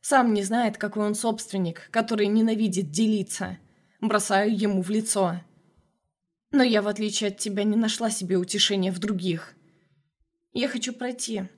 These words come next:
но он хватает меня за руку, почти шепчет. «Я просто отчаялся. Я никогда не изменю тебе. Только ты должна быть рядом».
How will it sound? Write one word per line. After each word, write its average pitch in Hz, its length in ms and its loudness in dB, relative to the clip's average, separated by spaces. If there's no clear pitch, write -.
но 254 200 4
он 247 100 2
хватает 233 460 -4
меня 214 240 2
за 226 160 -2
руку, 180 400 -6
почти 220 340 0
шепчет. 196 600 -2
«Я 247 160 -4
просто 226 360 -6
отчаялся. 208 840 -2
Я 247 200 4
никогда 247 460 4
не 220 200 6
изменю 233 420 6
тебе. 180 460 -4
Только 262 340 4
ты 262 180 0
должна 214 480 0
быть 233 320 -2
рядом». 202 600 -2